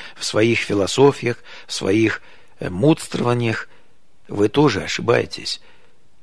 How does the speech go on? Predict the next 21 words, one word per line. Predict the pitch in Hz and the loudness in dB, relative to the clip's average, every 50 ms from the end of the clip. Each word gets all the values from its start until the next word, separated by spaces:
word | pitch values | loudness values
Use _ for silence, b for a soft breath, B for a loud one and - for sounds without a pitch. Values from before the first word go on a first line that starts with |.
| - - - - | -20 -20 -16 -8
Говорит | 170 95 92 95 98 120 120 - | -8 -6 -2 0 2 2 2 0
Слово | - - - 123 127 127 120 | -2 2 4 6 6 6 6
Божье, | 113 131 143 147 147 160 165 147 - - - - - - - - - - - - | 6 6 6 6 6 2 0 -2 -6 -12 -20 -20 -20 -20 -20 -20 -20 -20 -14 -8
что | - - - - 113 113 107 - - | -8 -4 0 2 4 4 4 2 -2
мы | 117 123 135 135 | -2 0 0 0
нуждаемся | 120 113 113 107 98 104 101 98 104 104 - - 123 | 2 0 -2 -4 -2 0 0 0 0 -2 -6 -8 -8
в | 120 | -10
Спасителе, | - - 147 139 - - 175 151 - - - - - - | -6 -4 -2 -2 -2 -2 -4 -4 -6 -10 -10 -10 -12 -6
независимо, | 113 120 135 131 120 135 143 160 214 196 - - 95 82 73 - | -2 0 0 4 6 6 6 6 6 4 2 -2 -4 -6 -8 -12
кто | - - - - 120 117 104 | -12 -12 -4 0 2 2 2
вы | - 80 - | 0 -4 -12
такой. | - - - - - - - - - - - - - B B B B B B B B B | -14 -16 -16 -16 -16 -16 -16 -16 -18 -20 -20 -20 -20 B B B B B B B B B
Все, | B - - - - 127 110 - - B B B B B B B | B -6 -4 -2 0 0 0 0 -2 B B B B B B B
все | - - - - 139 165 175 | -8 -6 -2 4 6 8 8
без | 160 156 156 143 143 | 8 8 6 6 6
исключения | 139 - - - 120 120 - - 127 127 117 113 110 107 98 | 0 0 -2 -4 -2 -2 0 0 0 0 0 0 -2 -2 -4
согрешили | - - - 95 92 98 92 95 - - - 127 139 135 147 143 - B B B B B B B B B B B - - - | -4 -4 -4 0 0 0 2 2 0 0 2 2 2 4 2 0 0 B B B B B B B B B B B -20 -4 0
и | 151 180 233 - | 2 4 4 4
лишены | 123 120 107 - - 87 87 87 95 95 101 - - | 2 2 2 0 -2 -6 -8 -8 -6 -8 -8 -8 -8
славы | - - - 87 80 76 78 82 82 | -8 -6 -6 -6 -8 -8 -8 -10 -10
Божьей, | 87 87 82 78 - 98 98 90 87 - - | -10 -10 -8 -8 -8 -8 -8 -10 -10 -12 -14